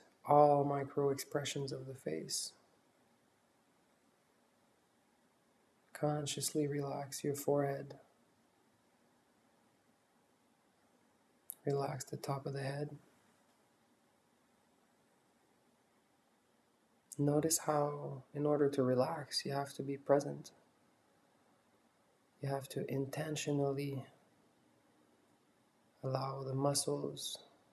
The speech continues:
the tissues to rest. This is what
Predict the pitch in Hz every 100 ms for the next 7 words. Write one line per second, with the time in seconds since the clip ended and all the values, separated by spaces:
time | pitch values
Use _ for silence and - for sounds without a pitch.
0 | - 123 147 139 - 151 - - - -
1 | _ _ _ _ _ _ _ _ _ _
2 | - 131 127 151 - - - - _ _
3 | _ _ _ _ _ _ _ _ _ _
4 | _ _ _ _ _ _ _ _ _ _
5 | _ _ _ _ _ _ _ _ _ _
6 | _ _ _ _ _ _ _ _ _ _
7 | - - 139 - 147